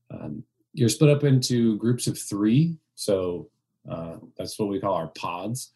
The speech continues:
Each group of three is, uh, completely self-sufficient.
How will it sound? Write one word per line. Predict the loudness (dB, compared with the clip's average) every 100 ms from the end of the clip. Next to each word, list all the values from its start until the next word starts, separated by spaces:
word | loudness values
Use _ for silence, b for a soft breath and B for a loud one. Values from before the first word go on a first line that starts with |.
| b 4
Each | 4 4
group | 0 0
of | -4
three | -4 -2 0 -2
is, | -2 -4 -8 -18 _ -14
uh, | -14 -12
completely | -8 2 2 2
self-sufficient. | -2 -2 -4 -8 -8 -2 -2